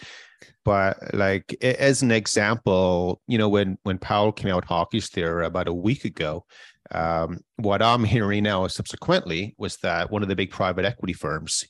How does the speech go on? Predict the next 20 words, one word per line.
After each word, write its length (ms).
you 60
know, 220
they, 260
they 80
had 120
a 40
pretty 240
big 180
hole 220
in 60
their 100
balance 400
sheet. 320
So 160
they, 140
the 160
Fed 300
had 260
to 80
sound, 520